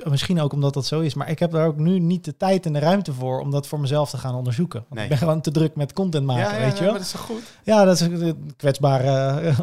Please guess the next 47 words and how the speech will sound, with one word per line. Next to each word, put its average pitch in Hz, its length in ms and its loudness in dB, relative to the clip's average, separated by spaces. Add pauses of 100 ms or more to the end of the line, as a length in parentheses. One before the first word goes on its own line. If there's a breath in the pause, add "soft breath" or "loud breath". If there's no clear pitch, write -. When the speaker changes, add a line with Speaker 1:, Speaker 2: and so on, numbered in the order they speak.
Speaker 1:
opmerking, 156 480 2
denk 131 160 2
ik, 120 100 -2
van 123 120 2
Speaker 2:
Nee, 127 100 4
Speaker 1:
me. 170 60 4
Want 160 140 4
Speaker 2:
maar 143 80 -2
Speaker 1:
ik, - 60 -12
Speaker 2:
ik 165 180 0
Speaker 1:
daar 156 180 6
loop 156 260 6
ik - 200 -10
wel 147 220 6
eens 135 120 0
over, 139 220 -2
daar 156 120 2
denk 170 160 2
ik 127 80 -6
wel 127 100 2
eens 127 100 0
over 147 180 0
na, 185 240 2
weet 120 180 -4
je 151 60 -6
wel. 190 100 -2
Speaker 2:
Ja. - 100 -4
Speaker 1:
Van, 196 80 -4
"Ja, 143 180 0
shit, 143 300 -6
man, 120 180 -2
waar, 156 480 -4
waar 170 180 -4
ga 147 120 -4
je 139 80 -2
nou 139 120 -2
naartoe 143 260 -2
met 147 160 -2
je - 60 -12
fotografie? 127 580 -2 (300 loud breath)
Wat 156 120 -6
is 160 100 0
ook 170 100 2
de 151 60 -2
betekenis 143 560 2
ervan?" 113 260 0
Speaker 2:
Ja. 131 180 -6